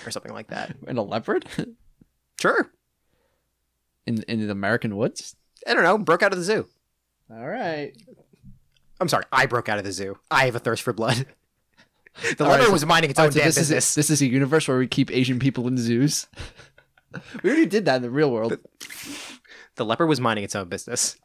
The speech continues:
Speaker 1: <laughs> I, I'm the one that's out for blood. Um,
Speaker 2: That
Speaker 1: I
Speaker 2: wasn't edgy, by the way. That was a fact.
Speaker 1: Yeah, this is true.
Speaker 2: Um,
Speaker 1: Uh, I
Speaker 2: what do you, how, wh-, how?
Speaker 1: honestly,
Speaker 2: How
Speaker 1: I'd
Speaker 2: would you
Speaker 1: rather
Speaker 2: survive
Speaker 1: die
Speaker 2: this?
Speaker 1: to a leopard than live as, like, an Oompa Loompa slave.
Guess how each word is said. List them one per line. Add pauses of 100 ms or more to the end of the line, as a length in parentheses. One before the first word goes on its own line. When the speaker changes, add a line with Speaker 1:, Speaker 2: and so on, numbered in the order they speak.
(120)
Speaker 1:
<laughs>
I, (140)
I'm
the
one
that's
out
for
blood. (1900)
Um, (1080)
Speaker 2:
That
Speaker 1:
I
Speaker 2:
wasn't
edgy,
by
the
way.
That
was
a
fact. (560)
Speaker 1:
Yeah, (340)
this
is
true. (200)
Speaker 2:
Um, (500)
Speaker 1:
Uh, (300)
I (760)
Speaker 2:
what
do
you,
how, (240)
wh-,
how?
Speaker 1:
honestly,
Speaker 2:
How
Speaker 1:
I'd
Speaker 2:
would
you
Speaker 1:
rather
Speaker 2:
survive
Speaker 1:
die
Speaker 2:
this?
Speaker 1:
to
a
leopard
than
live
as,
like,
an
Oompa
Loompa
slave.